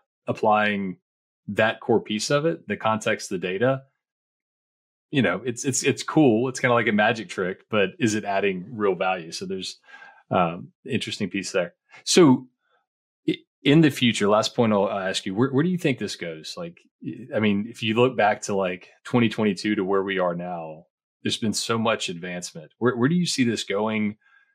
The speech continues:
Whether it's how it impacts the labor market or just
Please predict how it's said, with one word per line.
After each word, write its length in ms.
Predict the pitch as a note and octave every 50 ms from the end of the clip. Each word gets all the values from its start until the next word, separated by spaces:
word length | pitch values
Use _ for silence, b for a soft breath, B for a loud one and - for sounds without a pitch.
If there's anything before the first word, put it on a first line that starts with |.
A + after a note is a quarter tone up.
| b _ -
Whether 280 | - A2+ G#2+ A2 G#2
it's 160 | G#2 G2+ -
how 200 | - - G#2+ G#2
it 80 | G#2+ G#2
impacts 560 | G2+ F#2 - - G#2 G2+ F#2+ - - - -
the 120 | - G#2 G2
labor 320 | G2 G#2 G#2+ A2 A2+ A2
market 640 | G#2+ G#2+ G#2+ G#2+ G#2+ G#2+ - G#2+ G2+ G2+ G2 F#2+
or 160 | G2 F#2+ F#2+ F2+
just 480 | F2+ F#2+ F#2+ - - - - - -